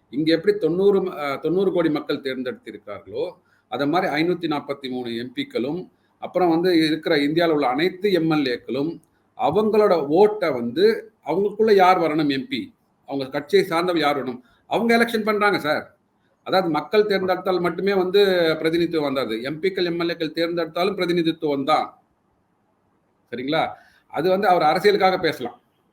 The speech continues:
But நல்ல ஒரு கான்ஸ்டிடியூஷன் தெரிஞ்சவங்க,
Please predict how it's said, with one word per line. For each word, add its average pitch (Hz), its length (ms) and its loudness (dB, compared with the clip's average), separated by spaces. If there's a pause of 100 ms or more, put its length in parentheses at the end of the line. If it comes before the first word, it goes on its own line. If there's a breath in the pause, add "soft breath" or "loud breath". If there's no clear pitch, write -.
(160)
But 127 340 -8
நல்ல 180 340 0
ஒரு 170 420 0 (360 loud breath)
கான்ஸ்டிடியூஷன் 170 600 -4
தெரிஞ்சவங்க, 135 520 -4